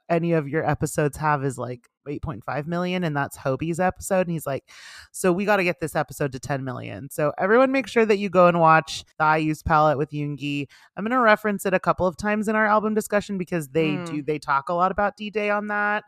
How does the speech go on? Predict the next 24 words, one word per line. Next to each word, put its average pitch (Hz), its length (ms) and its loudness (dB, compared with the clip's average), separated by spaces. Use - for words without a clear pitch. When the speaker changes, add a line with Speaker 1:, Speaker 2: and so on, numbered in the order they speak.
Speaker 1:
Um, 156 280 -2
and 151 60 -8
Speaker 2:
Yeah. 135 40 -10
Speaker 1:
it's - 100 -14
something 151 360 -6
that 139 120 -4
we 139 80 -8
have 123 360 -4
already. 160 460 -2
I 143 140 -8
know 135 160 -8
there's 135 160 -8
a 135 60 -12
lot 131 200 -6
of 131 120 -12
promo 135 320 -8
to 131 60 -10
come 131 420 -10
and 123 280 -14
we'll 131 160 -10
get 127 200 -14
more 127 460 -12
info, 175 420 2
but 147 380 0